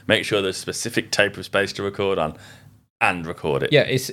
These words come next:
Speaker 2: it's, it is weird when you think about people with home movies. Like, I, our family never did home movies, and I don't think a lot of British people did. I feel, again, this is a very American thing of having home movies and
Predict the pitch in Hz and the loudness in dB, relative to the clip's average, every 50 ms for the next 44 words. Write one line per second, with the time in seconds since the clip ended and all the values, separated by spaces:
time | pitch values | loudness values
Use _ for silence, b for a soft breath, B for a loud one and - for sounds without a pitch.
0 | - - 147 147 143 - - 165 165 165 180 165 - - 147 131 131 135 139 131 | -4 0 0 0 0 0 0 2 4 6 6 4 6 4 4 4 4 4 2 2
1 | - 147 131 127 123 131 123 117 113 - - - 135 127 - 120 110 - 131 117 | 2 0 0 2 4 4 6 4 4 2 2 0 0 2 0 -2 0 2 2 2
2 | 113 113 113 110 107 98 101 95 - 117 104 - 143 151 160 160 165 165 160 151 | 4 2 2 2 0 -2 -4 -4 -4 -4 0 2 4 4 6 6 6 4 4 2
3 | 143 - - _ _ _ _ _ _ _ _ - - 143 160 156 - 165 147 131 | 0 -4 -10 _ _ _ _ _ _ _ _ -6 0 2 2 4 6 6 6 6
4 | 123 123 113 107 101 104 95 - 110 101 101 95 92 90 85 90 90 87 104 110 | 4 4 2 2 0 -2 -4 -4 -4 -4 -4 -4 -6 -6 -8 -8 -8 -8 -8 -10
5 | - - - 131 143 147 190 202 190 196 196 151 127 127 127 127 - - 117 85 | -10 -8 -2 0 2 4 4 4 4 2 0 0 2 2 2 2 2 0 -4 -6
6 | - - - 101 - - 95 95 104 - - 151 160 165 151 139 143 B B B | -6 -8 -12 -14 -12 -10 -8 -8 -6 -2 0 2 2 2 0 -2 -4 B B B
7 | B B _ - - 113 - 120 117 110 110 110 113 - - 123 107 117 104 113 | B B _ -6 -6 -2 2 2 2 4 4 2 0 -2 -4 -4 -2 -2 0 0
8 | 110 107 104 101 101 107 107 110 104 - - 104 - - 104 98 92 - - 120 | 0 0 0 0 0 -2 -2 -2 -4 -4 -6 -10 -6 -6 -6 -6 -6 -4 -2 -2
9 | 113 107 101 - - 127 123 113 110 113 113 113 107 101 - 104 98 95 - - | 0 -2 -2 0 0 2 2 2 2 2 0 0 -2 -4 -4 -6 -6 -6 -8 -8
10 | 95 92 92 | -8 -8 -10